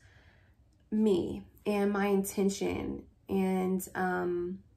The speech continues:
why I make the videos that I make. I,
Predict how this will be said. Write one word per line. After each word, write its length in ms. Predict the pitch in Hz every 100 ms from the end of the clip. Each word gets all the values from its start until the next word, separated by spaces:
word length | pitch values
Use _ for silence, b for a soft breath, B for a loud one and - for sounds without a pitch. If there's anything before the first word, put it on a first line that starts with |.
| _ _ - - _ _
why 220 | - 214 247
I 60 |
make 200 | 269 240
the 100 | 226
videos 380 | 196 190 190 185
that 120 | 185
I 100 | 180
make. 440 | 175 180 - - - - b b b b b b _ _ _ -
I, 680 | 208 240 269 277 277 277